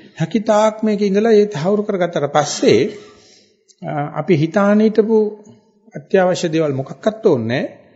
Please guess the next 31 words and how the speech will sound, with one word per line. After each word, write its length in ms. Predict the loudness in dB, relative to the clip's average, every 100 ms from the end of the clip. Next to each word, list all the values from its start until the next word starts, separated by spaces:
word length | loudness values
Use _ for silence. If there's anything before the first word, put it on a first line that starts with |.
| _ _ _ _ _ _ _ -8
එයා 220 | -4 -2
සම්බර 380 | -4 -6 -6 -4
භාවයක් 340 | -4 -4 -6 -8
දාන්න. 200 | -14 -20 -12
අන්නේ 300 | -6 -4 -2
සම්බර 360 | -4 -2 -2 -2
භාවයේදී 760 | -2 -2 2 2 2 2 0 0 -8 -20 _ _ _
මම 220 | -4 -2 0
පාවිච්චි 340 | 0 0 -2
කරන 180 | -4 -2
වචනේ 360 | -2 -2 -2 -2
තමයි 320 | -4 -4 -4 -6 -16 _ _
අනින්ද්‍රිය 400 | -4 0 2 4
ප්‍රතිබද්ධ 420 | 2 2 0 0 0
විඥානය 500 | -2 -2 -4 -4 -6
කියන 240 | -6 -6
එක. 160 | -4 -4 -6 -12 _ _ _ _ _ _ _ _ _ _ -2
ඒක 180 | 0 2 2 2 0
සම්මත 420 | -4 -2 0 2
වචනයක් 480 | 2 2 0 -2 -4
නෙමෙයි. 260 | -4 -2 -2
අපේ 280 | -2 -2
හිත 160 | -2 -4
පුරුදුලා 400 | -8 -6 -2 -2
තියෙන 180 | 0 0
ඉන්ද්‍රිය 320 | 0 0 0
ප්‍රතිබද්ධව. 520 | -2 -4 -6 -2 -2 0
දැන් 200 | 0 2
ඉන්ද්‍රියන්ගෙන් 640 | 0 2 4 4 4 2
වෙන් 160 | 0
වෙනවා. 280 | -2 -6 -10